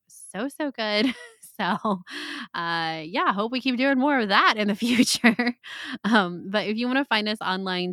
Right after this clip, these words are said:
to talk about this episode or anything else Star Wars related, you can find us online at Twitter at Skytalkerspod or our personal handles. Mine is at Caitlin Fletcher and Charlotte's is at Clarity. We also have our website, skytalkers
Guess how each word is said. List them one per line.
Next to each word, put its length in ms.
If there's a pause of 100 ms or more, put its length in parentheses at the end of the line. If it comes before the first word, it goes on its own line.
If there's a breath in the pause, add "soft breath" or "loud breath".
to 260
talk 280
about 360
this 140
episode 500
or 200
anything 320
else 260
Star 240
Wars 240
related, 460 (280 loud breath)
you 100
can 160
find 200
us 140 (100)
online 480
at 200
Twitter 340
at 220 (120)
Skytalkerspod 720 (100)
or 100
our 140
personal 460
handles. 480 (320 loud breath)
Mine 200
is 160
at 220
Caitlin 340
Fletcher 360
and 220
Charlotte's 380
is 200
at 240
Clarity. 540 (360 loud breath)
We 80
also 180
have 140
our 120
website, 480
skytalkers 580